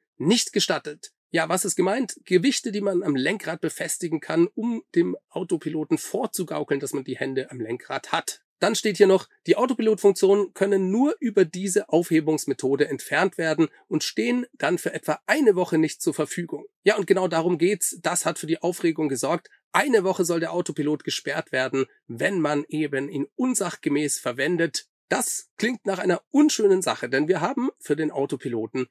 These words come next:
bezahlt. Der ist zwar im Basispreis aller Teslas enthalten, aber natürlich hat man dafür bezahlt. Und Leute, die das F-S-D-Paket dazu genommen haben,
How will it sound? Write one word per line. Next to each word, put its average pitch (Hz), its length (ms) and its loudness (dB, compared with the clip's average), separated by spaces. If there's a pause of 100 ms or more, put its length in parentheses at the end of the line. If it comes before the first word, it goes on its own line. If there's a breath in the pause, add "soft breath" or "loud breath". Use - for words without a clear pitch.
(160)
bezahlt. - 600 -2 (160 soft breath)
Der 165 80 6
ist 240 100 -2
zwar 233 80 0
im 190 80 0
Basispreis 208 540 -2
aller 180 180 0
Teslas 180 380 -4
enthalten, 180 360 -4
aber 170 120 -2
natürlich 220 560 -2
hat 180 120 -8
man 160 140 -2
dafür 151 240 -6
bezahlt. 170 560 -6 (200 loud breath)
Und 247 280 -2
Leute, 196 400 2
die 160 140 -4
das 147 200 -2
F-S-D-Paket 156 880 0
dazu 127 220 -6
genommen 127 360 -2
haben, 160 340 -2